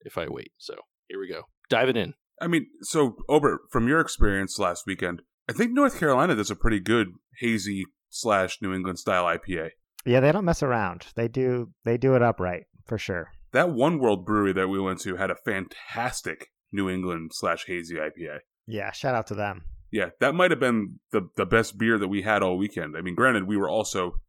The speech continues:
Speaker 2: really, really drunk by the time we got there, so we'd have to go back sober to try it, but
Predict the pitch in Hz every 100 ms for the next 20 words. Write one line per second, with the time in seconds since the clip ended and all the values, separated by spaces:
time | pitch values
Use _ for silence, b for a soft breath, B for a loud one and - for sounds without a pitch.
0 | _ - 98 151 147 120 107 92 98 101
1 | - 90 85 90 85 82 78 85 80 98
2 | 85 - _ - 107 107 113 101 95 90
3 | _ - - 110 87 87 - 98 85 78
4 | - 95